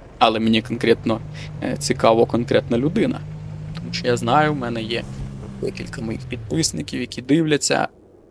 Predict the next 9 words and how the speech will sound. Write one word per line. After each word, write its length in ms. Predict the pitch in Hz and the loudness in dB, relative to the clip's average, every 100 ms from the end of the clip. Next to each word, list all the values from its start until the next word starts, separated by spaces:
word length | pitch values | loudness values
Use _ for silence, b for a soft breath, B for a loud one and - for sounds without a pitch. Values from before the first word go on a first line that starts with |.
| _ - - - - - - | _ -20 -20 -20 -18 -10 4
Не 200 | 151 151 | 6 8
скажу 380 | - 131 160 | 8 8 8
і 40 | 123 | 6
не 120 | 117 | 4
знаю, 280 | 123 120 107 | 6 4 4
що 160 | - | -2
прям 240 | - 113 110 | 0 0 2
все, 400 | - 156 190 220 | 4 6 6 4
але 380 | - 165 170 160 | 2 4 6 2